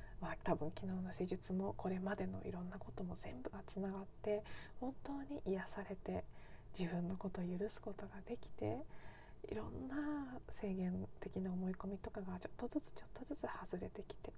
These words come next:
いろんな過去、今世も過去世も全部含めた過去から来るたくさんのトラウマとか、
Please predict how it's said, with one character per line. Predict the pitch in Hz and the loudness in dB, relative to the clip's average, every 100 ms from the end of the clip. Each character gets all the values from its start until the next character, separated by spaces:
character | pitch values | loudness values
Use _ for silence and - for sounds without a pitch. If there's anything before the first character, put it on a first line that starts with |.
| - - - - - - - - - - - - - | -8 -8 -8 -8 -10 -10 -10 -10 -10 -12 -12 -10 -2
い | 180 | 0
ろ | 175 | 2
ん | 180 | 2
な | 196 | 0
過 | - | -2
去、 | - - - | -2 -4 -2
今 | - 180 | 0 0
世 | - 180 | 0 0
も | 190 | 0
過 | 196 - | -2 -6
去 | - | -6
世 | 190 | -4
も | 190 196 | -4 -4
全 | 226 233 | -4 -2
部 | 220 | -2
含 | - 226 | -4 -4
め | 214 | -4
た | 208 - | -6 -10
過 | - | -10
去 | - | -8
か | - | -6
ら | 196 180 | -4 -4
来 | - | -4
る | 214 | -2
た | 196 | -4
く | 190 | -6
さ | - 196 | -6 -4
ん | 190 | -2
の | 185 | -4
ト | - | -2
ラ | 190 | -2
ウ | 190 | -2
マ | 185 190 | -4 -6
と | - - | -10 -8
か、 | - 214 | -4 -2